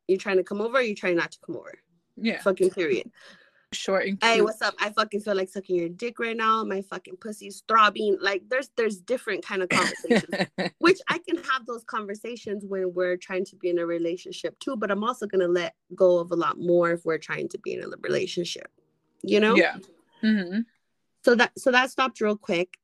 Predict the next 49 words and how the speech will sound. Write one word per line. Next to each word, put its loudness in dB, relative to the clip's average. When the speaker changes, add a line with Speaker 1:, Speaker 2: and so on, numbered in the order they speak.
Speaker 1:
And 2
then 4
he's 0
like, -8
"Well, -2
I 2
thought, -2
I -4
didn't 4
wanna, 2
like, -2
hurt 2
your 0
feelings." -2
And -2
I 0
was -4
like, -6
"Dude, 4
did 0
you 8
not 6
hear 0
anything 0
that -2
I -2
said?" -4
Speaker 2:
Wait, 6
wait, -4
wait, -4
back -4
up. -6
He -4
didn't 4
wanna -2
hurt -2
your 0
feelings -4
by 4
telling -2
you -4
that 2
he -6
didn't -4
wanna -6
be 0
in -4
a -6
relationship -4